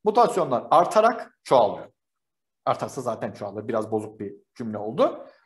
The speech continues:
Mutasyona uğrama artarak devam ediyor. Ve de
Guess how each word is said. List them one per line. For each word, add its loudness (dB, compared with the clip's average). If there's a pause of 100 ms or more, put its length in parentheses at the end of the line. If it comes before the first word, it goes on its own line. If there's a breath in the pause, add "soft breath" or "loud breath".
Mutasyona 2
uğrama 0
artarak 0
devam 0
ediyor. 2 (600 loud breath)
Ve 4
de 0